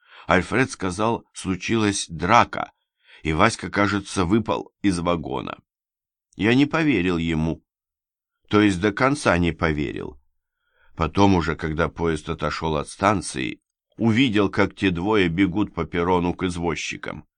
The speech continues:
Они были целы и невредимы, а Васьки нигде не было. Но я не мог даже пойти в полицию, потому что мне стали бы задавать вопросы. А у меня семья. Я не хотел терять место.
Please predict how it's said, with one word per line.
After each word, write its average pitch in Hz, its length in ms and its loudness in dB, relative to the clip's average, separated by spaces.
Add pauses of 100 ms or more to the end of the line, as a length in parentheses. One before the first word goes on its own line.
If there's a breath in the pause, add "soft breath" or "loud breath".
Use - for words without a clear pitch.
(640)
Они 101 280 2
были 95 320 4
целы 101 520 2
и 98 60 4
невредимы, 95 880 0 (680)
а 117 160 8
Васьки 123 400 4
нигде 147 440 0
не 104 220 2
было. 90 380 -2 (760)
Но 107 100 4
я 110 180 6
не 110 140 6
мог 110 220 4
даже 101 280 2
пойти 101 360 0
в - 120 -6
полицию, 98 680 -2 (720 soft breath)
потому 101 280 2
что 104 160 0
мне 98 180 6
стали 92 340 0
бы 90 140 0
задавать 92 480 0
вопросы. 90 640 -4 (400)
А 113 140 6
у 135 40 8
меня 175 260 4
семья. 131 600 2 (680)
Я 85 200 -2
не 101 100 4
хотел 110 380 0
терять 98 380 0
место. 82 500 -6